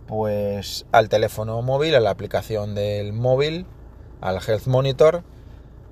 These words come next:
para que lo puedas llevar un registro, tanto en la aplicación Health Monitor como en la aplicación de Gal-, de,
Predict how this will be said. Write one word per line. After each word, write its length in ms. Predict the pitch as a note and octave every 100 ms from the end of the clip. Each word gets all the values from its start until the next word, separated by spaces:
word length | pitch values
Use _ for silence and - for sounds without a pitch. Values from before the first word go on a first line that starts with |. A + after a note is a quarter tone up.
| - - - - - -
para 200 | C3 B2+
que 320 | A#2+ A#2 A2+
lo 140 | G#2+ G2+
puedas 340 | A2 G#2+ F#2+
llevar 220 | A2+ F#2+
un 100 | G#2+
registro, 580 | A#2 A#2+ D3 - F3 F3
tanto 340 | - G2 F#2+ G2+
en 40 |
la 80 | G2
aplicación 460 | G2+ G#2 F2+ A2+ G#2+
Health 140 | A2+
Monitor 360 | A#2 C3 - F2+
como 160 | G2 F#2
en 80 |
la 60 | F2
aplicación 460 | F#2+ F#2+ F#2 G#2 G#2
de 240 | G#2 G2+
Gal-, 240 | G#2+ G2+ -
de, 580 | G2 F#2+ F#2 F#2 F#2